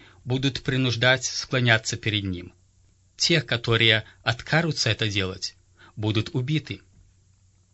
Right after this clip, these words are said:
Среди еврейского народа будет много таких людей, которые будут стоять за истинного, живого Бога и умрут за свою веру и преданность. Этот человек греха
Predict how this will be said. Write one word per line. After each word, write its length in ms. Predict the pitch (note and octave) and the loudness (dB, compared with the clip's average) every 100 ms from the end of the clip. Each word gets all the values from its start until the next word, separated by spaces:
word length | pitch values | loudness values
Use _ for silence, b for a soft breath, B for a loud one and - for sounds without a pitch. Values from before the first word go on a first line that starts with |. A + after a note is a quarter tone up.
| _ - | _ -10
Среди 440 | - D3 C#3 F3+ F#3+ | -4 0 2 0 2
еврейского 580 | D3+ D3 F3 F#3 - E3+ | 0 2 0 0 -2 0
народа 440 | F3 C#3 G2 F#2 - - _ B B B | 2 2 0 -4 -12 -20 _ B B B
будет 380 | A#2+ B2+ B2+ - | 2 2 2 2
много 260 | B2 B2+ A#2+ | 2 4 4
таких 380 | B2 B2+ B2+ | 2 2 0
людей, 500 | C3 A#2 A2+ C3 D3+ - _ B B | 0 2 2 2 0 -14 _ B B
которые 440 | - A#2+ C3+ C#3 C3 | 0 2 4 4 4
будут 320 | B2 D3 B2+ | 2 0 0
стоять 560 | - B2 A#2 B2+ C3 - | 0 2 4 4 2 -4
за 120 | A#2+ | -2
истинного, 800 | C3+ F3+ F3+ - A#2 G2+ F2+ F#2 - _ - | 0 0 2 0 -2 -4 -6 -12 -18 _ -4
живого 440 | A2 C3 F#3 E3+ | -2 2 2 2
Бога 380 | C3+ G#2+ G2 F#2 - _ B B - | 2 0 -2 -8 -12 _ B B 2
и 100 | D3 | 2
умрут 460 | C3+ C3+ C3+ C#3+ - | 2 0 0 0 -2
за 140 | B2+ | -2
свою 380 | - B2 C3 F#3 | 0 0 2 2
веру 420 | D#3 D3 C3+ C3+ b - | 2 2 2 -4 b -4
и 80 | A#2 | -2
преданность. 800 | - A2+ G2+ F#2+ F#2 - - - _ _ _ | 4 4 4 -2 -4 -6 -6 -16 _ _ _
Этот 280 | G#2+ A2+ A#2 | 0 2 2
человек 440 | - A#2 A2+ A#2+ | 2 2 2 2
греха 440 | A#2 A#2+ - A2+ | 0 -2 2 2